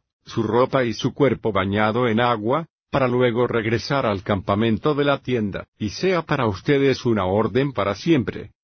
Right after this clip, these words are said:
En el séptimo mes, en el décimo día, deben mantenerse a sí mismos sin placer y no hacer ningún tipo de trabajo,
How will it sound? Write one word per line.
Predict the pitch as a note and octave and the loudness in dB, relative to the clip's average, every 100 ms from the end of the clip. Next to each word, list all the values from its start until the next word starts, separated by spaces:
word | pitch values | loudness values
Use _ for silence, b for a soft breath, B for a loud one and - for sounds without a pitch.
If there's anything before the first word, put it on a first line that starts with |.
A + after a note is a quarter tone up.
| _ | _
En | A#2 A2 | -2 0
el | G#2 | -2
séptimo | - B2 - G#2+ G2+ | -2 -4 -2 -2 -2
mes, | B2 D#3+ - _ _ | -2 -4 -8 _ _
en | A#2 A2 | -2 0
el | A2 A2 | 0 0
décimo | C#3 C#3 C3+ B2 A#2 | -2 0 0 2 2
día, | C3+ B2+ A2 - _ _ | 2 2 2 0 _ _
deben | D#2 B2 C#3+ D3+ | 0 2 2 2
mantenerse | A#2+ G2 G2+ F2+ F#2+ F#2+ A2 | 2 2 0 0 0 0 0
a | G2+ | 0
sí | F#2+ - | 0 -2
mismos | A2 A#2 G#2 G2 G2+ | 0 2 0 0 -2
sin | - B2 G2+ | -2 -6 -2
placer | G#2 G2 A2+ | -4 -2 0
y | G#2+ | 0
no | A2 A#2 | 0 0
hacer | A2 - C#3 C#3 | -2 0 -2 -2
ningún | B2 A2 D3+ G3 | -4 -2 -2 -2
tipo | E3+ E3 D3+ | -2 -2 0
de | B2 | 0
trabajo, | A2+ G2 G2 G#2+ - - | 0 0 2 0 0 -14